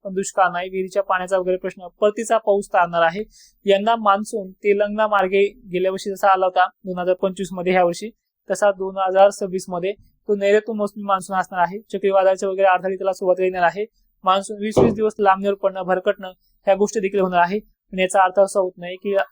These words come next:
अल निनो कंडिशन किंवा कोरडा दुष्काळ असं काही नाही, बऱ्याचशा गोष्टी चांगल्या आहेत, पॉझिटिव्ह थिंकिंग आहे, काळजी करण्यासारखं नाहीये.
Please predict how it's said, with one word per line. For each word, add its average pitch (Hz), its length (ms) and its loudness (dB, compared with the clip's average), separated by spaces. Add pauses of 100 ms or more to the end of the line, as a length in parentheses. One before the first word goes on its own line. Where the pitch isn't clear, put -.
(420)
अल 180 140 2
निनो 190 180 -6
कंडिशन 180 500 -4
किंवा 185 140 -8
कोरडा 185 260 -4
दुष्काळ 185 340 -2
असं 175 180 -4
काही 180 160 -2
नाही, 175 180 -12 (420)
बऱ्याचशा 185 280 4
गोष्टी 180 260 -6
चांगल्या 185 460 4
आहेत, 170 220 2 (440)
पॉझिटिव्ह 185 420 2
थिंकिंग 190 320 -4
आहे, 175 240 0
काळजी 175 360 0
करण्यासारखं 170 500 -6
नाहीये. 156 220 -10